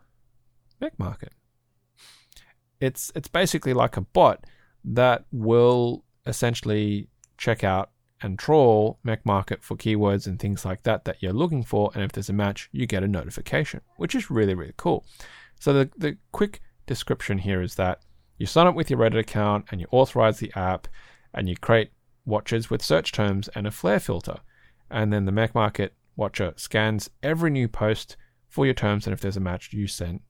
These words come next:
you get sent a notification. The pricing is free, but there's a paid version which enables premium features and additional watches. So I'm assuming that, you know, you can get a certain, you get one watcher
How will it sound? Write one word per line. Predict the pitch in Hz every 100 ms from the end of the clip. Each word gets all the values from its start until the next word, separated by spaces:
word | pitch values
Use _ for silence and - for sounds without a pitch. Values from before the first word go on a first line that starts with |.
| _ -
you | 101
get | 101
sent | - 92
a | -
notification. | 85 - - - 170 - - - _ - - - _ _ _ _ _
The | 123
pricing | - 190 190 214 185 170
is | 170 143 -
free, | - - - 185 151 104 101
but | -
there's | 101 110 107
a | 113
paid | - 131 147 131
version | 123 117 110
which | 101 95
enables | - 110 98 107 95 98 95 - - _ _ _ _ -
premium | - - 113 113 110 107
features | - 98 95 92 -
and | 104 90 90 87 -
additional | 95 92 - 87
watches. | 95 98 - -
So | 101
I'm | 95
assuming | 92 117 107 95
that, | 90 -
you | 104
know, | 98 - _ - - _ _
you | 104
can | 95 95
get | 98 - _ _ -
a | 113
certain, | - 107 - 92 87 87 - -
you | 120
get | 117 110
one | 110 123
watcher | 113 - 143